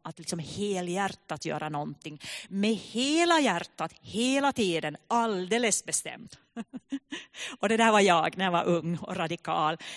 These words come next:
Ja, men ska man göra någonting så gör man det med hela hjärtat. Och man gör det hela tiden.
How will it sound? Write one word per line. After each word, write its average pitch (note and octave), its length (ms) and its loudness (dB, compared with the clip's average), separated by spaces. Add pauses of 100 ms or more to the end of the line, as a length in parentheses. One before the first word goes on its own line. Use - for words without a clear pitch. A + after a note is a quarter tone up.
Ja, F3+ 100 -2
men G#3 100 2
ska - 140 0
man B3 140 6
göra B3+ 460 4
någonting F3+ 460 -2
så G3+ 240 -4 (160)
gör G#3+ 200 2
man A3+ 120 -2
det A3 80 -4
med G#3+ 140 -2
hela G3+ 500 2
hjärtat. G3+ 500 0
Och F#3 60 -8
man G3+ 120 -2
gör G#3+ 160 4
det A3 100 4
hela G#3+ 520 2
tiden. E3 520 -6